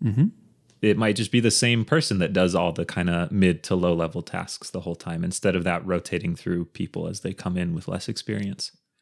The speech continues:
Speaker 1: Mm, yeah. Or maybe they
Speaker 2: So
Speaker 1: leave. <laughs>
Speaker 2: Yeah. <laughs> Yeah. Yeah.
Speaker 1: Uh, I, have you ever known anyone with about, I don't know, ten plus years of experience who's still able to maintain this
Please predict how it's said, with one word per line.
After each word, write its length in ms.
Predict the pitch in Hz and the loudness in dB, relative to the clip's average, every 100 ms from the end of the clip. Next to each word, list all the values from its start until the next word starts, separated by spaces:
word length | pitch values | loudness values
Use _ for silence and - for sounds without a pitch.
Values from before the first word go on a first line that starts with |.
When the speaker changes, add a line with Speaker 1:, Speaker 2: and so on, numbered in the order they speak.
| _ - | _ 4
Speaker 1:
Mm, 460 | 120 117 107 101 - | 6 6 4 -2 -2
yeah. 340 | 113 107 98 98 - _ _ _ _ - | 0 2 0 -4 -16 _ _ _ _ 0
Or 80 | 117 | 6
maybe 160 | 110 113 | 8 8
they 80 | |
Speaker 2:
So 100 | 110 | 10
Speaker 1:
leave. 340 | 117 147 98 117 175 143 151 - - | 10 8 6 2 6 8 6 4 -16
<laughs> 520 | _ _ _ _ - | _ _ _ _ 0
Speaker 2:
Yeah. 240 | 123 226 214 151 143 | 4 4 4 2 -2
<laughs> 160 | - | 4
Yeah. 380 | 160 - 170 156 - - - - _ _ _ _ _ _ _ _ _ - | 4 6 2 0 -4 -20 -20 -20 _ _ _ _ _ _ _ _ _ -2
Yeah. 400 | 117 104 92 - - - 170 | 2 2 0 -6 -18 4 10
Speaker 1:
Uh, 560 | 175 165 143 131 113 - | 10 10 10 8 6 4
I, 220 | 220 - - | 4 2 4
have 160 | 156 | 6
you 100 | 175 | 8
ever 140 | 240 185 | 8 8
known 260 | 156 151 | 8 10
anyone 480 | 147 139 127 123 123 | 10 10 10 8 8
with 280 | 120 113 113 | 10 8 6
about, 340 | 117 110 113 110 - 110 - | 4 6 4 2 -2 -6 0
I 80 | 120 | 2
don't 80 | 107 | 4
know, 120 | 101 | 2
ten 260 | - 120 | 4 4
plus 440 | 113 120 113 - - | 6 4 2 -2 -4
years 260 | 131 117 113 | 4 6 6
of 80 | |
experience 560 | 110 - 120 113 120 120 | 2 2 4 6 4 2
who's 280 | - 120 107 | 4 6 6
still 340 | - 123 120 120 | 2 4 6 6
able 220 | 117 117 | 6 4
to 100 | - | 4
maintain 600 | 117 113 107 117 117 117 | 6 6 4 4 4 4
this 480 | 117 110 - - | 4 2 0 -10